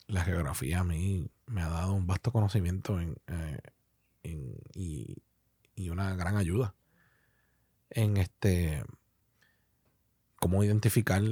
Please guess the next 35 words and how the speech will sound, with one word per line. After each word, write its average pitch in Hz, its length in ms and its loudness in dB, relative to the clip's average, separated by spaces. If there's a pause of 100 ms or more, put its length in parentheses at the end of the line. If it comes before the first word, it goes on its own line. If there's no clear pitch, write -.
(180)
eh, 98 300 4
las 101 120 6
distintas 107 380 4
regiones 110 440 8
y 92 100 2
qué 101 680 2
se 107 160 2
siembra 110 340 4
en 98 60 0
cada 104 200 4
región, 98 520 4 (180)
¿no? 143 220 -2 (160)
Y - 300 -6
qué 95 760 0
se, - 220 2
o 95 180 4
más 98 160 4
bien 110 180 4
qué 131 80 0
se 120 140 4
debería 113 520 4
de 123 80 4
sembrar 98 500 2
en 90 80 -2
cada 101 220 0
región. 107 400 0 (1080)
Pues, 110 280 4
este, 85 600 -4 (880)
tú 98 100 0
no 95 80 4
vas 98 140 4
a 98 40 2
sembrar, 104 500 0
este, 95 680 -4
eh, 85 60 -12